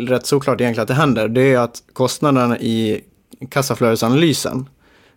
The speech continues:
kommer nu att dras i, liksom,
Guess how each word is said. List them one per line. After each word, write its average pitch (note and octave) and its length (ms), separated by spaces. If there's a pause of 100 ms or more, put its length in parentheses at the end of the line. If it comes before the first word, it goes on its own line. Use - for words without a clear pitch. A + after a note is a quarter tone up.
(220)
kommer A#2 520
nu C#3+ 300
att A#2 120
dras A2+ 520
i, G#2+ 520 (360)
liksom, A2 560